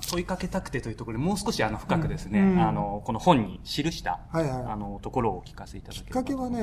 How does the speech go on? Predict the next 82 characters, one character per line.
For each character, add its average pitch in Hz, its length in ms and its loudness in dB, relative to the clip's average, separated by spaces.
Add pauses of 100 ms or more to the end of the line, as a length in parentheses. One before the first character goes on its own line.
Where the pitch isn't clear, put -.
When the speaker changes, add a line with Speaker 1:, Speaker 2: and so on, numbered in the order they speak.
Speaker 1:
す。 123 80 -6
Speaker 2:
き - 0 -
っ - 0 -
か 120 80 -10
け - 0 -
は - 20 -12
ね、 - 0 - (300)
や - 60 -12
っ - 20 -8
ぱ 185 80 2
り 156 60 2
僕 147 200 0
が 170 120 2
五 147 180 0
十 160 260 2
で、 117 400 -6
Speaker 1:
は 110 140 -4
い。 - 80 -6 (280)
Speaker 2:
あ 139 80 -4
の、 123 380 -6
会 160 220 2
長 170 240 -2
に 165 100 2
な 160 100 0
っ 156 80 -8
た 123 100 -6
ん 107 60 -8
で - 80 -10
す - 120 -10
よ。 110 140 -12 (320)
Speaker 1:
あ、 - 160 -10
そ - 120 -16
う - 40 -8
で - 60 -12
す - 40 -10
か。 143 60 4
Speaker 2:
は 131 200 0
い。 143 180 -10
で、 160 440 2
会 180 200 2
長 196 140 0
に 190 120 0
な 190 80 2
っ 185 60 -4
て、 127 480 -4
こ 185 100 -4
れ 190 60 2
か 202 100 0
ら 190 80 4
ワ 202 140 4
タ 214 180 0
ミ 208 160 4
と 165 160 2
い 131 320 0
う 120 40 -4
業 147 200 4
務、 117 240 -2
今 180 140 6
ま 185 80 8
で 139 80 -2
ね、 151 40 -4
Speaker 1:
は 180 60 -2
い。 214 80 -6 (340)
Speaker 2:
二 165 140 4
十、 139 200 -4
そ 135 120 -2
れ 160 60 4
ま 160 100 4
で 147 80 2
二 151 140 0
十 139 80 -2
五 127 100 -6
年 131 160 -4
間 123 180 -6
ワ 143 120 2
タ 143 100 -2
ミ 131 120 -4
と 127 80 -8
い 120 80 -2
う - 40 -4
業 131 140 0
務 123 160 -4